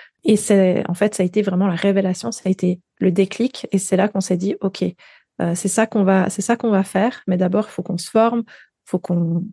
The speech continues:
voilà, qu'on l'intègre, et cetera, qu'on intègre déjà cette information parce qu'on était vraiment genre surexcités. » Et, euh, bah, du coup, euh, ça s'est fait, euh, vraiment de façon très naturelle. L'outil, on l'a appris de façon très fluide et très facile. Et, euh, ben,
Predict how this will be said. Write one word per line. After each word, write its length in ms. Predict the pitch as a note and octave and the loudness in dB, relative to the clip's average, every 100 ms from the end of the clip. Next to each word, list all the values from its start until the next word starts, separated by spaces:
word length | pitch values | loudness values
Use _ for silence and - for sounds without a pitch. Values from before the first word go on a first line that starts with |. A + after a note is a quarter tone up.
| - | -4
voilà, 260 | F3+ F3+ | 0 0
qu'on 140 | F3 F3+ | 2 2
l'intègre, 500 | F#3+ - G3+ G#3 G3 | 2 2 2 2 -2
et 80 | F#3+ | -2
cetera, 500 | F#3+ F3+ F3 G3+ C4 | -2 -2 0 0 -2
qu'on 140 | - F3+ | -2 -2
intègre 300 | F#3 G#3 G3+ | 0 0 2
déjà 240 | F#3 F#3+ | 2 0
cette 180 | F#3 - | -2 -4
information 460 | F3+ F3+ F3 G#3 A3+ | -6 -2 -4 -4 -4
parce 180 | F#3+ | -4
qu'on 120 | - F#3 | -2 -4
était 220 | F#3+ F#3 | -2 -2
vraiment 280 | F3 F3+ F#3 | -2 -2 -2
genre 200 | F3 - | -4 -6
surexcités. » 720 | - G#3+ G3 - F#3+ - B3+ - - - - _ - | -2 2 2 0 -2 2 0 0 -18 -20 -20 _ -2
Et, 220 | G3 F#3+ | 2 4
euh, 240 | F#3 F3+ F3 | 4 2 0
bah, 180 | F3 | -2
du 140 | E3 F3+ | -4 -8
coup, 260 | - G3+ | -6 -2
euh, 160 | G3 E3+ | -2 -2
ça 260 | F3 - F#3+ | -6 -6 -6
s'est 160 | F3+ F3 | -4 -6
fait, 240 | - G3+ | 0 0
euh, 180 | F#3 E3+ | 2 0
vraiment 260 | E3+ F#3 | 0 0
de 80 | G3 | 0
façon 300 | F3+ F3+ - | -2 -6 -8
très 280 | D#3+ - B3+ | -12 -4 0
naturelle. 680 | B3+ B3 - G3+ G3 G#3+ F#3+ | 0 0 -2 2 2 2 2
L'outil, 340 | F3+ F#3 - G3+ | 0 0 -2 0
on 80 | |
l'a 140 | G3 F3+ | 0 -2
appris 280 | F3+ - F#3 | -4 -4 -4
de 80 | |
façon 320 | F3 F3 - F3 | -2 -4 -4 -8
très 420 | - - G#3 G#3 - - _ _ - | -6 0 2 0 -4 -20 _ _ -2
fluide 240 | A3+ A#3 | 2 4
et 80 | F#3 | 2
très 240 | - - | 0 -2
facile. 640 | B3 A3+ G#3 - A3+ G#3+ F3+ _ | 0 0 -2 -2 -2 -2 -4 _
Et, 280 | - F#3 F#3 | 0 2 2
euh, 260 | F3+ F3 E3+ | 0 -2 -2
ben, 360 | F3 E3+ F3+ | -4 -4 -6